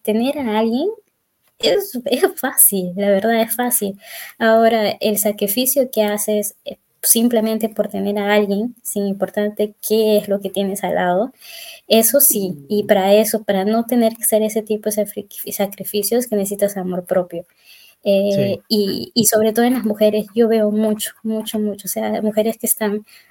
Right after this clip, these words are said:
Speaker 1: amigas que están con hombres que no valen la pena para nada, eh, o que se han tenido que disminuir mucho ellas, o sea, aguantar y aceptar muchas cosas que sabes que ellos no aceptarían,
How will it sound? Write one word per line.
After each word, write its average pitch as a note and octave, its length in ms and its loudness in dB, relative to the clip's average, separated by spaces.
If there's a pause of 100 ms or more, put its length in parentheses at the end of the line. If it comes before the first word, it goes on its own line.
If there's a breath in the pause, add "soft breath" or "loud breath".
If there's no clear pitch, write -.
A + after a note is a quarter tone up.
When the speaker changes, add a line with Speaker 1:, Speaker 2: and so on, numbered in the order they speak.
Speaker 1:
amigas A3 500 6
que - 100 -4
están G3+ 340 -2 (100)
con G#3 240 -2
hombres G#3 340 0 (100)
que G3 140 -2
no G#3 380 2
valen G#3+ 500 2
la F#3+ 140 -4
pena G3 340 -2
para G3+ 200 -2
nada, F#3+ 460 -2 (440 loud breath)
eh, G3+ 360 -2
o G#3 120 2
que G3 160 -4
se - 120 2
han G#3 120 2
tenido A3 480 2
que G3+ 280 0
disminuir G3+ 920 4 (120)
mucho G#3 460 0
ellas, G3 460 2
o G#3 60 -4
sea, G3 280 -4 (340 loud breath)
aguantar G#3 580 4
y G#3+ 80 0
aceptar G#3 480 -2
muchas A3 480 2
cosas G#3+ 440 2
que F#3+ 100 -18
sabes G#3 460 0
que G#3 100 0
ellos G3+ 240 0
no G#3 100 2
aceptarían, G3+ 760 -2